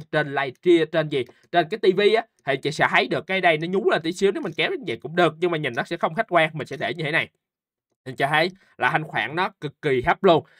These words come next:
Ở dưới đây, đúng không? Ở dưới đây, vậy câu hỏi đặt ra, thanh khoản này thấp là tốt hay xấu? Thì Quang sẽ nói với anh chị một điều, đó là gì? Đó là xét về các yếu tố bình thường. À, xét về các yếu tố bình thường thì thanh khoản thấp là một điều tốt. À, lưu ý nha. Thanh khoản thấp là một điều tốt. Vì sao?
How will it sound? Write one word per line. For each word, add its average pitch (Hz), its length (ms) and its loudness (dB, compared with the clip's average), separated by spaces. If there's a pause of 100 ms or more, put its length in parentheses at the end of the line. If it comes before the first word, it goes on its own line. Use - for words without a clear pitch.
(100)
Ở 127 100 -2
dưới 151 140 -2
đây, 156 180 4 (100)
đúng 123 120 -6
không? 170 220 4
Ở 113 80 -4
dưới 175 140 2
đây, 175 140 4 (220)
vậy 156 180 0
câu 175 240 2
hỏi 156 200 0
đặt 156 160 -2
ra, 160 320 2
thanh 170 160 -4
khoản 123 240 -8
này 160 200 -8
thấp 185 120 2 (100)
là 117 160 0
tốt 147 240 0
hay 160 100 -6
xấu? 143 280 -4 (220)
Thì 147 80 -4
Quang 170 120 0
sẽ 180 120 -2
nói 180 160 4
với - 100 2
anh 202 120 -2
chị 127 220 0
một 117 160 -4
điều, 131 280 -2
đó 160 120 6
là 240 60 4
gì? 170 220 4 (220)
Đó 202 120 8
là 214 160 8
xét - 340 0
về 156 360 2
các 208 160 -2
yếu 214 160 2
tố 226 180 8
bình 165 220 2
thường. 139 280 4
À, 190 220 6
xét - 220 -2
về 180 120 0
các 165 120 0
yếu 202 140 0
tố 226 120 2
bình 165 160 -4
thường 143 280 0
thì 139 200 -4
thanh 156 240 -2
khoản 107 240 -4
thấp - 240 0
là 123 120 0
một 104 200 -6
điều 110 280 -2
tốt. 135 220 2 (380)
À, 151 180 4
lưu 160 100 4
ý 156 100 2
nha. 175 180 2 (280)
Thanh 175 180 -2
khoản 131 220 2
thấp 202 260 0
là 135 140 2
một 110 240 -12
điều 113 140 -6
tốt. 165 320 2
Vì 156 140 0
sao? 190 260 8